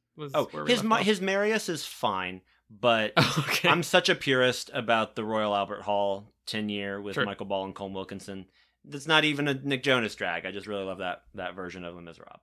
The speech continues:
Speaker 2: There, I said it.
Speaker 1: And again, if you're like, "Hey, your Marius is okay," then that's like
Speaker 2: That's still a pretty good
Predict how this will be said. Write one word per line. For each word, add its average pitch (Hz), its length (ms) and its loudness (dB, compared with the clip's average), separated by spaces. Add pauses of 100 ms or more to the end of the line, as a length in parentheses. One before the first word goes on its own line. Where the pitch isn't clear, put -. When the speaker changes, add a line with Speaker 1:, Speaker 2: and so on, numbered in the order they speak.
Speaker 2:
There, - 140 -10
I - 40 -14
said - 200 -14
it. - 60 -20 (180)
Speaker 1:
And 403 80 4
again, 170 520 4 (280)
if 185 180 0
you're 208 200 4
like, 170 340 2
"Hey, 233 180 4
your 196 200 -2
Marius 247 420 4
is 190 100 -4
okay," 208 460 -2 (120)
then 165 240 0
that's 196 280 0
like 165 260 -2
Speaker 2:
That's 208 180 2
still 247 200 8
a 131 60 8
pretty 190 340 0
good 220 140 8